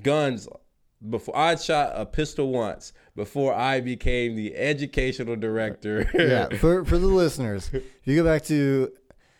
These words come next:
Speaker 2: the last episode with both of us, that's when we are just about to leave for New Hampshire for nine weeks. And McNeil became the rifle director.
Speaker 1: Yes.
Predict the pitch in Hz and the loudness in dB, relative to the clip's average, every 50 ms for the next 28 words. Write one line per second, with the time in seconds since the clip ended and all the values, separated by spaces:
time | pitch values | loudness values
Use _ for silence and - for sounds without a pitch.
0 | _ _ - 110 113 120 120 120 120 120 117 113 113 117 117 - - - 120 123 | _ _ -8 -2 0 0 2 2 2 0 0 0 0 -2 -4 -6 -6 -4 -2 0
1 | 120 117 - 131 113 95 87 - 107 101 98 85 92 98 92 - 87 82 90 87 | 0 0 -2 -4 -6 -6 -4 -6 -4 -4 -4 -4 -4 -6 -6 -6 -8 -8 -6 -6
2 | 85 82 - - - - _ - - 110 113 - 135 131 127 123 127 123 120 113 | -6 -8 -10 -12 -18 -18 _ -6 -4 -4 0 0 2 2 2 2 2 2 2 2
3 | 104 92 90 110 117 117 - - 113 101 104 101 104 - - - - 101 92 90 | 0 -2 -2 -2 -2 -2 -2 -4 -4 -4 -2 -2 -4 -6 -8 -8 -6 -4 -4 -4
4 | 90 90 90 85 - - - - _ - - 98 101 113 117 120 127 123 - - | -4 -6 -6 -6 -6 -8 -8 -14 _ -14 -8 -4 -2 0 0 0 -2 -2 -2 -2
5 | 131 127 135 143 131 123 120 113 107 - - - 104 104 101 98 104 - - - | 0 0 2 0 0 0 0 0 -2 -2 -4 -4 -2 -2 -2 -2 -4 -8 -10 -10
6 | - - 90 82 _ _ _ - - 104 107 113 117 120 123 120 113 107 107 107 | -8 -8 -8 -8 _ _ _ -10 -6 -2 -2 0 0 0 0 0 -2 -2 -2 -6
7 | - - - - - - _ _ _ _ _ _ _ _ _ _ _ _ _ _ | -8 -14 -18 -18 -18 -20 _ _ _ _ _ _ _ _ _ _ _ _ _ _
8 | _ _ _ _ _ - 107 104 104 104 101 98 98 98 95 98 98 98 - 85 | _ _ _ _ _ -6 -4 -2 0 0 0 0 0 -2 -2 -2 -2 -4 -4 -4
9 | 101 101 - 107 110 113 117 120 117 - 123 120 117 113 113 113 113 101 104 101 | -6 -6 -4 -2 0 0 0 0 0 0 0 0 0 0 0 -2 -2 -2 -4 -2
10 | 101 98 98 98 95 95 95 95 - _ _ - - 185 190 196 220 233 - - | -2 -2 -2 -2 -2 -4 -4 -6 -8 _ _ -10 -6 -4 -2 -2 0 0 0 0
11 | 131 127 117 123 127 127 120 - 143 143 143 139 131 123 123 - 127 131 113 82 | -2 -2 -2 -2 -2 -2 -4 -4 -6 -4 -4 -6 -8 -8 -6 -4 -2 -2 -2 -2
12 | 71 - - - | -4 -10 -16 -20